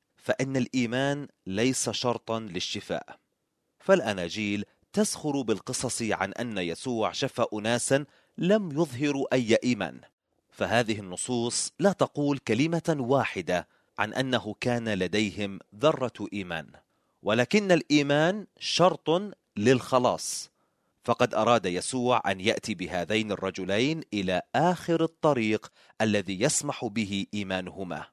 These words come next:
فعندما يقول المرء: "ارحمني"، وعندما يقول: "أنت المسيا الموعود"، وعندما يقول:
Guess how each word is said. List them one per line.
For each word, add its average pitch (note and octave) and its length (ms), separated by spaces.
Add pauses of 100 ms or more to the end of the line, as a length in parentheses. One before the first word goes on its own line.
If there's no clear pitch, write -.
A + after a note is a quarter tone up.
(600)
فعندما F3+ 440
يقول C#3+ 420
المرء: A2 380 (260)
"ارحمني"، C#3+ 760 (580)
وعندما D3+ 460
يقول: F3 640 (200)
"أنت G3+ 300
المسيا F3+ 580
الموعود"، G#2 640 (380)
وعندما G3+ 520
يقول: B2+ 480